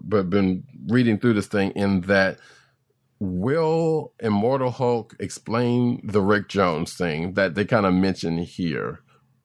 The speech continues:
'Cause there was the little conversation between Banner and Rick Jones saying, like, "Yeah, you could have been, you could have been somebody, you could have, you could have been doing this and this and the other," but also implying that, well, you, you no longer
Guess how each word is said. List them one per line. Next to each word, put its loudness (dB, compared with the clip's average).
'Cause 2
there 2
was 0
the 2
little 2
conversation 0
between 0
Banner 4
and 0
Rick -2
Jones 0
saying, -2
like, -4
"Yeah, 0
you 0
could 0
have 0
been, 0
you -2
could 0
have 0
been 0
somebody, 0
you -2
could 0
have, -4
you -6
could 0
have 0
been 0
doing 2
this 0
and -2
this -6
and 0
the -6
other," -2
but 0
also 2
implying 2
that, 0
well, 0
you, -4
you -2
no 2
longer 0